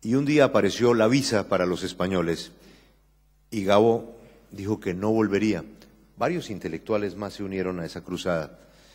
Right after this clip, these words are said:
Después volvieron. Bueno, creo que uno no volvió. Creo que Vallejo no volvió. Pero los, los demás volvieron, pero a Gabo siempre eso le creó una gran molestia. Pues en este Parlamento, y gracias a don Luis,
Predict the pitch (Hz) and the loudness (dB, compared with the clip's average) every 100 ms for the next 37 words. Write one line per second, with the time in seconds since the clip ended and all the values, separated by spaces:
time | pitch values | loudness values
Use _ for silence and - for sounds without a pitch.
0 | _ _ _ _ _ - 113 160 160 156 | _ _ _ _ _ -10 0 6 8 8
1 | 143 104 80 - - - - _ _ 101 | 8 4 2 -12 -20 -20 -20 _ _ -14
2 | 104 120 - 147 156 143 143 135 123 120 | -12 -12 -2 0 0 -2 -2 -2 -2 -2
3 | 117 110 90 - - - _ _ _ _ | 0 -2 -2 -6 -20 -20 _ _ _ _
4 | _ _ _ _ _ - - - - 127 | _ _ _ _ _ -20 -20 -20 -8 -2
5 | 117 123 107 117 101 101 101 98 92 82 | 2 4 6 6 4 2 2 0 0 -6
6 | - - - - _ _ - 113 110 113 | -8 -20 -20 -20 _ _ 0 2 4 4
7 | 107 - 117 107 139 156 113 113 110 113 | 2 -6 -6 -2 2 2 2 2 4 4
8 | 113 113 - 113 113 127 139 139 139 131 | 2 -4 -2 4 4 6 6 4 2 -2
9 | 127 123 113 123 107 98 98 107 95 95 | 0 0 0 -2 -4 -2 -2 -2 -2 -2
10 | 95 90 76 - - _ _ _ _ _ | -2 -4 -4 -10 -20 _ _ _ _ _
11 | _ 98 92 98 123 120 - 110 101 95 | _ -4 -2 0 0 0 0 0 0 -2
12 | 90 78 76 - _ _ _ - 87 104 | -4 -8 -16 -20 _ _ _ -12 0 0
13 | 104 107 101 92 92 98 123 - | 0 -4 -4 -2 -2 -2 -2 -4